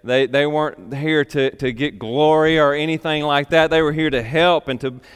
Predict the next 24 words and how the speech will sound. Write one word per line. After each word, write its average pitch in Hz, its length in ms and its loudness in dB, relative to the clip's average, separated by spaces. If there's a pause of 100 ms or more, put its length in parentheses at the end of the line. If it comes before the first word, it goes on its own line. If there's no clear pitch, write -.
(120)
to 131 200 0
cooperate 147 680 2
with 120 300 -2
us, 107 160 -4
to 123 160 -8
join 165 480 -2
us 135 260 0
in 160 300 -4
the 147 100 -4
work 160 500 2 (220)
of 147 380 2 (720)
pouring 147 240 -2
out 147 160 -2
the 147 80 -4
love 143 280 0
of 127 140 -14
Christ 135 400 -2
on 127 160 -8
others. 113 640 -10 (760)
That's 165 140 0
a 139 80 -6
cooperative, 135 800 -4 (100)
cooperative 120 840 -6
spirit. - 760 -10